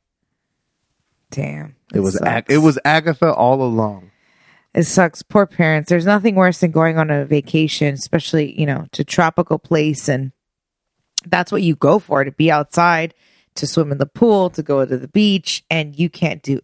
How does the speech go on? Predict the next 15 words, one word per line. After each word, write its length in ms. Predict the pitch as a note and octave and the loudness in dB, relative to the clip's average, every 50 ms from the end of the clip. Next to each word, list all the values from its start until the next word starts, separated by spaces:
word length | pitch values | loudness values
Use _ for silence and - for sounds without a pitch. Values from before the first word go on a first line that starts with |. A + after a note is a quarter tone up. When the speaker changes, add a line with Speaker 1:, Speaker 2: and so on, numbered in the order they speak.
| - | -4
Speaker 1:
anything. 640 | - C3 B2+ B2 B2 A2+ B2 _ - - - - - - | -4 -4 -4 -4 -6 -12 -16 _ -20 -20 -20 -20 -20 -20
It's 240 | - - - - F3+ | -16 -12 -10 -10 -10
Speaker 2:
Yeah. 60 | F3+ | -8
Speaker 1:
just, 300 | F3 D#3+ D#3 - - - - | -8 -8 -8 -8 -10 -6 -2
that 200 | - E3 F3 E3+ | 0 2 2 2
was 220 | F3+ F3 D3+ - - _ _ _ _ _ _ _ | 2 0 -2 -4 -8 _ _ _ _ _ _ _
when 200 | - F3+ F3 F3 | 0 2 2 4
Naz 320 | E3+ E3 D#3 D#3+ E3 D#3+ E3 | 4 4 4 4 4 2 2
and 120 | F3 D#3 | 0 2
I 100 | D#3 D3+ D3 | 2 2 2
went 200 | D3 D3+ D3+ - | 2 0 -2 -2
to 80 | - | -6
Turks 360 | F3 - - E3 D3+ - - - | -4 0 0 0 0 -2 -4 -8
and 120 | D3+ C#3+ | -6 -4
Caicos. 760 | - - F3 F3 E3 - D3+ C#3 C3+ C3 C3 C3 - - - | -2 0 0 0 0 0 0 0 0 0 -2 -4 -6 -8 -8